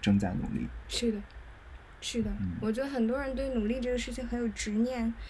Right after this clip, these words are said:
Speaker 2: 就是会很多人，我，像我其实有点完美主义，我就会觉得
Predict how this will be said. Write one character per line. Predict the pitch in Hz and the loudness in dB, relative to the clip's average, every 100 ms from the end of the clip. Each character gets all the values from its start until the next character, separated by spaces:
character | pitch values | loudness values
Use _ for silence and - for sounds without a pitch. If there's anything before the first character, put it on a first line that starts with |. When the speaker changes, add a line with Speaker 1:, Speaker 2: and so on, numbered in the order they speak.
| - - | -12 -4
Speaker 2:
就 | 262 | 2
是 | 269 | 2
会 | 262 285 | 4 0
很 | 247 220 | 2 2
多 | 214 311 | 2 2
人， | 277 233 - | 2 0 -4
我， | - | -2
像 | 226 277 | 0 6
我 | 220 - - | 6 6 0
其 | - | 0
实 | 220 226 | 6 8
有 | 226 | 10
点 | 190 | 8
完 | 151 175 | 4 0
美 | 185 | -2
主 | 185 - | -2 -4
义， | 104 - | -4 -2
我 | 180 | -2
就 | 190 | 2
会 | 226 | 2
觉 | 214 165 | 4 4
得 | 180 | 2